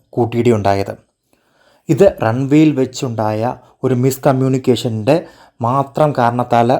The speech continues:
ഉണ്ടായ ഒരു ദുരന്തമാണ്. ഈ ഒരു ദുരന്തത്തോട് കൂടിയിട്ട് മൊത്തം എയർലൈൻ സെക്ടറിലുള്ള ആ ഒരു കമ്മ്യൂണിക്കേഷൻ്റെ പോരായ്മയെ മാറ്റിയിട്ടുണ്ടായിരുന്നു.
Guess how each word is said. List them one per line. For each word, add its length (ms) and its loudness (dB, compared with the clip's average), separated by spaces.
ഉണ്ടായ 340 -2
ഒരു 240 -2
ദുരന്തമാണ്. 800 0
ഈ 100 0
ഒരു 120 6
ദുരന്തത്തോട് 680 2
കൂടിയിട്ട് 500 -2
മൊത്തം 520 2
എയർലൈൻ 340 2
സെക്ടറിലുള്ള 680 -2
ആ 120 -2
ഒരു 180 4
കമ്മ്യൂണിക്കേഷൻ്റെ 720 0
പോരായ്മയെ 580 0
മാറ്റിയിട്ടുണ്ടായിരുന്നു. 880 -8